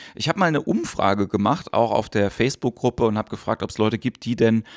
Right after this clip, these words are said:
äh, von der Improvisation leben können. Und da kamen ganz viele verschiedene Antworten,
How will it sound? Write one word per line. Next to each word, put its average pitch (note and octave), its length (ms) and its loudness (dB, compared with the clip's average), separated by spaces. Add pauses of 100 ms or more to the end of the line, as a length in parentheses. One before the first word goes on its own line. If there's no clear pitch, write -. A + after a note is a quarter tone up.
(280)
äh, G#2 280 4
von G2+ 240 0
der - 120 0
Improvisation G2+ 960 0 (320)
leben A2+ 460 2
können. A#2+ 280 0
Und G#2+ 100 -4
da G#2 80 2
kamen A2+ 200 0
ganz A2+ 240 0
viele B2+ 200 -2
verschiedene D3 640 -2
Antworten, C#3+ 840 0